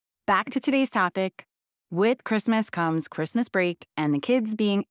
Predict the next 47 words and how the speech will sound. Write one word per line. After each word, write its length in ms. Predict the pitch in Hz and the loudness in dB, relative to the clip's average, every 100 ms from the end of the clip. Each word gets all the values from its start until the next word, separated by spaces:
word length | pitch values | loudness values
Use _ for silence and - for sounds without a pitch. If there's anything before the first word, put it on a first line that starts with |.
| - | -2
out 100 | 156 | -2
of 80 | 196 | -2
school, 520 | - 180 170 170 170 | -2 0 0 0 -2
and 140 | 180 175 | -6 -8
hopefully 540 | - 302 320 330 320 | -4 -4 -2 0 0
you're 180 | 285 254 | 2 2
able 240 | 240 226 | 2 0
to 80 | 202 | -2
take 260 | - 196 - | 0 -2 -4
some 320 | - 196 196 | -4 -2 0
time 240 | 185 170 | 0 0
off 160 | 160 156 | 0 -2
next 220 | 139 - | -6 -4
week 160 | 147 - | -6 -4
too. 380 | 143 104 160 - _ _ - | -4 -4 -6 -12 _ _ -6
But 120 | 156 | -4
with 240 | 156 208 - - | 0 -2 -4 -8
that 400 | 170 202 294 - - | 0 2 0 -4 -8
comes 420 | - 226 226 226 214 | -2 2 2 0 0
a 60 | |
week 260 | 175 254 - | 2 0 0
of 120 | 160 | -6
trying 340 | - 202 196 180 | -2 0 0 -2
to 140 | 160 | -4
keep 240 | - 208 | -4 -4
the 60 | 175 | -2
kids 340 | - 190 175 - | -2 -2 -2 -4
entertained. 640 | 175 170 165 95 101 202 - | -2 -2 -2 -2 -2 -2 -2
And 100 | 202 | 0
with 140 | 214 240 | 2 2
all 100 | 269 | 4
the 80 | |
money 260 | 277 233 226 | 4 4 2
you 140 | 202 | 0
just 240 | 185 190 - | 0 -2 0
dropped 260 | 175 170 | -2 0
on 120 | 185 180 | -2 -2
Christmas, 420 | 170 190 190 - | -4 -2 -4 -4
I'm 100 | 185 | -6
sure 220 | 185 - 247 | -4 -2 0
you're 140 | 269 | 2
not 260 | 208 202 208 | 2 2 0
looking 300 | 214 208 202 | 0 0 0
to 80 | 196 | 0
spend 400 | 185 180 175 - | -2 0 -2 -2
too 160 | 240 | 0
much 360 | 220 202 - | 0 0 -4